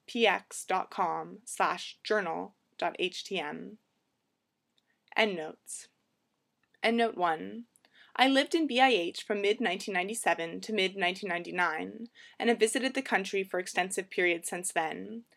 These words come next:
as a researcher focusing on grassroots human rights campaigns, the Campaign for Return, and then other campaigns such as those for memorialization and against discrimination.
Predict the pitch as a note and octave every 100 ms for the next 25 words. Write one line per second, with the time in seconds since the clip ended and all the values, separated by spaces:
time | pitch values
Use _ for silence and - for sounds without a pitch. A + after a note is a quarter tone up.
0 | - - - A#3 A#3 A3 A#3 C4 B3+ C4+
1 | C4+ F#3 - G#3+ G#3 F3 F3 F3+ - G#3
2 | G3 - G3+ F#3+ F3 E3+ - F3+ F#3 E3+
3 | D#3 - - A#3 - - - - - A3
4 | A3 G#3 G#3+ A#3 A3 - G#3+ G#3 A#3 B3
5 | G#3 G3 F#3+ A3+ A3 F#3+ F3 F#3 E3 E3
6 | G3 F#3+ F#3 F#3 F#3 G#3 A3 F#3 F3 F3+
7 | G3+ G3+ - E3 - E3 D#3 - F3 E3+
8 | E3+ - F#3 - F3 E3 E3 - - F3
9 | G#3+ A#3